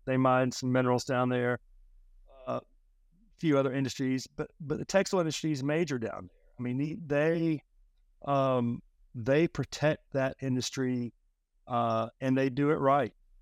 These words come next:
I just, I haven't seen any issues, uh, that would, that would make me feel uncomfortable. And every time a new standard comes out, they get these new standards. We get the emails, "Hey, guess what? We've got the new blah, blah, blah standard." They've got a whole list of 'em.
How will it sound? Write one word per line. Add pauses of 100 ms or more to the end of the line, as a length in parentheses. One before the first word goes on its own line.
(260)
I
just,
I
haven't
seen (120)
any
issues, (600)
uh,
that
would, (180)
that
would
make
me
feel
uncomfortable. (480)
And (320)
every
time
a
new
standard
comes
out,
they
get
these
new
standards.
We
get
the
emails,
"Hey,
guess
what?
We've
got
the
new
blah,
blah,
blah
standard."
They've
got
a
whole
list
of
'em.